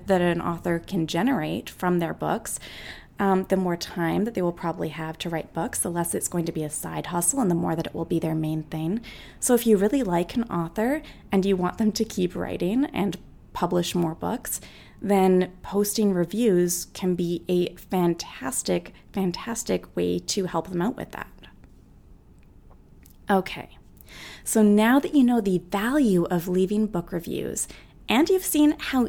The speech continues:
easy it is, maybe you will also take up my own rule of writing a book review after finishing every book that you read. And maybe you're also now realizing that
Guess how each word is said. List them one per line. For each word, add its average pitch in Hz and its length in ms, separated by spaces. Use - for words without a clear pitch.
easy 269 440
it - 80
is, - 460
maybe 269 360
you 277 260
will 254 120
also 277 440
take 226 240
up 226 140
my 220 140
own 233 360
rule 190 560
of 196 320
writing 190 520
a 226 100
book 185 240
review 180 380
after 175 280
finishing 175 580
every 185 300
book 175 380
that 165 160
you 175 120
read. 202 440
And 226 440
maybe 349 320
you're 311 260
also 339 340
now 311 240
realizing 214 500
that 185 200